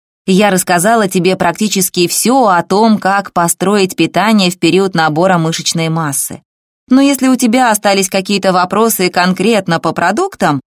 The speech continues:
из каких источников брать белки, углеводы, клетчатку и так далее,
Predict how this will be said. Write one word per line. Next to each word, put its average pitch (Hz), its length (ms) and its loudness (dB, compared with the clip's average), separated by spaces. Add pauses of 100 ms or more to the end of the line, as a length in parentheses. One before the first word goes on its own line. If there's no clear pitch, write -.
(360)
из 269 140 0
каких 339 340 -2
источников 196 680 0
брать 156 300 -2
белки, 160 520 2
углеводы, 208 600 2
клетчатку 208 580 -2
и 190 80 4
так 185 200 0
далее, 320 520 0